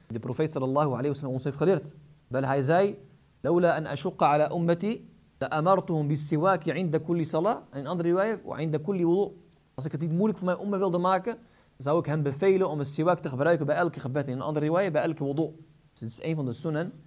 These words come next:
Wanneer een persoon deze leven inblaast, het zij met daad, het zij met woord, dan heeft hij, yani, dit gedeelte, an-nasihatu li rasuli, yani,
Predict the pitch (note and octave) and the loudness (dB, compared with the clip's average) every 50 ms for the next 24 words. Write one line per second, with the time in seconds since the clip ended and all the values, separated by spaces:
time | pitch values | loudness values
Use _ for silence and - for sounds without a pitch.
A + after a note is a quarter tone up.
0 | - _ _ _ - A#2+ B2+ B2+ B2 - C3 A#2 - C#3+ C3 C3 D3 C#3+ C3 A#2+ | -20 _ _ _ -6 -4 -2 -2 -2 -4 -4 -4 -2 -2 0 0 0 0 0 0
1 | A#2 C#3+ E3+ F3 C#3 D3 - C3+ B2+ C3 A#2+ A#2 - C3+ C#3+ C3+ E3 D#3 D3 C3 | 2 2 2 2 0 -2 -6 -6 -4 -4 -4 -4 -6 -8 -4 -2 -2 0 0 -2
2 | - C3+ D3 C#3+ C3+ A#2 A#2+ G#2+ A#2+ C3+ C3 C3 B2+ A2+ C3+ F#3 G3+ - - - | 0 2 2 2 2 2 -2 -6 -6 -6 -6 -6 -4 -2 0 0 0 -2 -6 -14
3 | - _ _ _ _ _ _ - B2 C3 C3 B2+ - A2+ B2 C#3+ E3+ E3+ D#3+ E3+ | -20 _ _ _ _ _ _ -4 -2 -2 -2 -2 -2 0 2 4 4 2 2 -2
4 | - B2 B2+ A#2+ A#2 D#3+ D#3+ - - A#2 C3+ C#3+ D#3+ D#3 G3+ G#3+ - - - - | -4 -4 -2 -2 -2 -2 -4 -4 -2 2 4 4 4 4 2 -2 -2 -6 -12 -20
5 | - _ _ - B2 B2+ C3+ C3+ - - F3 E3+ D3+ D3+ B2+ D3 C#3+ D3 C#3 C3+ | -20 _ _ -6 -4 -2 -2 -2 0 0 0 0 0 -4 -4 -2 -2 0 0 -2
6 | C3 - E3+ E3+ E3+ G3+ B3 E4+ - - - - _ _ - A2 B2 B2+ B2 - | -2 -2 -2 -2 0 -2 -4 -6 -8 -14 -20 -20 _ _ -6 -4 -2 -2 -2 -4
7 | - | -6